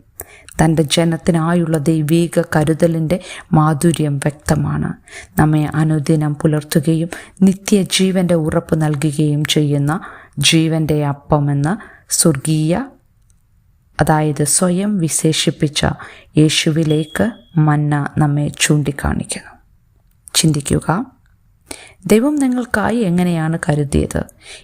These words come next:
യേശു ജീവൻ്റെ അപ്പമാണെന്നത് അവനിൽ വിശ്വസിക്കാൻ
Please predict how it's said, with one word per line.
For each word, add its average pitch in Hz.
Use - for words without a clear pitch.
യേശു 156
ജീവൻ്റെ 247
അപ്പമാണെന്നത് 160
അവനിൽ 160
വിശ്വസിക്കാൻ 156